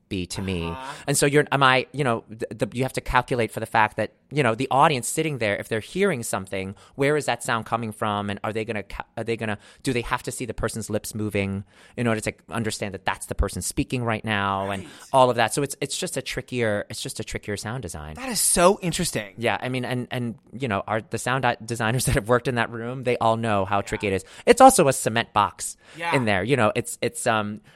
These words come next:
Speaker 1: it's not, it's not the kind of house that has the acoustics. Like the New Amsterdam is an old school Ziegfeld Follies
Speaker 2: Yeah,
Speaker 1: house.
Speaker 2: totally.
Speaker 1: Do you know what I mean? So like, you know, you can have no mics at the New Amsterdam, and there's a certain amount of acoustics that happens
Speaker 2: Yeah.
Speaker 1: in this beautiful, beautiful theater. Well, you know, the Circle in the Square is,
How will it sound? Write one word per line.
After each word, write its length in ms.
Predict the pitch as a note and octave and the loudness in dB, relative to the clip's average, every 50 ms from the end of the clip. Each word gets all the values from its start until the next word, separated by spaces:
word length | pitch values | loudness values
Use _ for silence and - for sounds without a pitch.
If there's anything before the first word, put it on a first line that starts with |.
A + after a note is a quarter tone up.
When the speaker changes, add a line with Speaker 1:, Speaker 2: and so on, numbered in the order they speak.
| _ _ C3+ | _ _ -10
Speaker 1:
it's 200 | C#3 - - - | -8 -8 -8 -6
not, 300 | C3+ C3 B2+ C3+ B2+ - - | -2 0 0 0 0 -2 -4
it's 160 | A#2 - - | -10 -10 -6
not 220 | C3+ C#3 C#3 C#3 | -4 -4 -4 -4
the 60 | - - | -6 -8
kind 220 | - A#2 G#2+ G#2 | -8 -6 -6 -6
of 60 | G2+ | -6
house 320 | - - G#2 G2+ F#2+ - - | -4 -2 -2 0 0 -2 -4
that 100 | G#2 F#2+ | -6 -4
has 200 | A2 G#2 G2 - | -4 -4 -4 -4
the 100 | G2+ G2 | -6 -8
acoustics. 400 | - - F3+ D#3 - A#2 - - | -6 -6 -8 -8 -8 -8 -8 -8
Like 100 | C3+ - | -6 -4
the 80 | F3+ | -2
New 140 | F3 F#3+ F3+ | -2 0 0
Amsterdam 400 | E3 E3+ - - A#2+ A2 G2 G2 | 0 -2 -2 -6 -6 -6 -6 -6
is 80 | G2 A2 | -6 -4
an 60 | G#2 | -2
old 200 | A2 A#2 A2+ - | 0 0 0 -2
school 240 | - - G#2+ G#2 G2+ | -4 -4 -2 -2 -2
Ziegfeld 460 | F#2 A#2 A#2 - - A2 G2+ F2+ - | -2 -2 -4 -2 -2 -2 -2 -2 -2
Follies 360 | A2 G#2 G2+ F#2+ F2+ F2+ - | -2 0 0 0 -2 -4 -4
Speaker 2:
Yeah, 60 | F#2+ E2+ | -4 -4
Speaker 1:
house. 220 | D#2+ E2+ - - | -4 -4 -6 -8
Speaker 2:
totally. 180 | - - - - - - | -10 -12 -16 -18 -8 -2
Speaker 1:
Do 80 | D3+ D3 | 0 0
you 40 | |
know 40 | B2+ | 2
what 20 | B2 | 0
I 40 | |
mean? 80 | B2 B2+ | -2 -2
So 200 | - - C#3+ A#2+ A#2 | -2 0 0 0 2
like, 220 | A#2 A2 - - - - - _ - | 0 0 -2 -4 -12 -20 -20 _ -4
you 120 | G3+ F#3+ | -2 0
know, 60 | C3 A#2 | 0 0
you 140 | A2 D#3 D#3+ | -2 -4 -4
can 120 | - C#3 | -4 -2
have 140 | C#3 B2+ G#2+ | -2 -2 -2
no 260 | B2 C3 C#3 D3+ D#3 | -2 2 4 4 4
mics 360 | C3+ G#2+ E2 E2 - - - - | 2 0 -4 -6 -8 -10 -12 -12
at 60 | - | -8
the 80 | - G#2+ | -6 -4
New 80 | G#2 G2+ | -2 -2
Amsterdam, 460 | G2+ G2 - - G2+ G#2 G2+ G2+ G2+ | -2 -4 -4 -4 -4 -2 -2 -2 -4
and 100 | G2+ F#2+ | -4 -6
there's 160 | G#2 G2+ - | -6 -6 -6
a 40 | G#2 | -8
certain 280 | - - A#2+ - G#2 A#2 | -6 -6 -6 -6 -6 -6
amount 220 | G#2+ G#2+ G#2 G2+ | -4 -4 -4 -4
of 60 | F#2+ | -6
acoustics 560 | G2 - - - C3 - - - G2+ - - - | -8 -10 -10 -10 -10 -10 -10 -10 -12 -12 -10 -10
that 100 | F#2 - | -10 -10
happens 540 | - A#2+ G2+ - G#2 F#2 F2+ F2+ F2+ - - - - - - _ _ | -8 -10 -8 -8 -8 -8 -8 -10 -12 -12 -16 -20 -20 -20 -20 _ _
Speaker 2:
Yeah. 60 | A#2 | -8
Speaker 1:
in 80 | G#2+ G2 | -8 -6
this 200 | G2 F#2+ - - - | -6 -6 -6 -8 -12
beautiful, 500 | G2+ G2+ G2+ G#2+ B2+ B2 A2 G#2 - G2+ | -14 -12 -10 -6 -6 -6 -6 -6 -8 -12
beautiful 380 | D#2+ - G#2 G#2+ F#2+ - - F#2 | -12 -8 -8 -6 -6 -6 -8 -10
theater. 480 | - - D3 C#3 G#2+ F#2+ F2+ F2 F2 - - - - - _ | -8 -4 -2 0 0 0 0 0 -2 -6 -10 -18 -20 -10 _
Well, 260 | E3 G3+ F#3 E3 C#3+ - - | 0 4 4 4 4 2 0
you 120 | F3+ G#3+ | 0 0
know, 160 | E3+ A#2+ A2+ | 2 2 0
the 80 | A2+ A#2 | -2 -4
Circle 260 | - - C#3 - A#2 | -4 -4 -4 -4 -2
in 40 | G#2 | -4
the 80 | G2+ - | -4 -4
Square 420 | - - A#3 A#3 C#3+ A2+ A2 - - | 0 4 4 6 8 6 6 4 2
is, 260 | B2 A#2 G#2+ A2 | 0 -2 -2 -6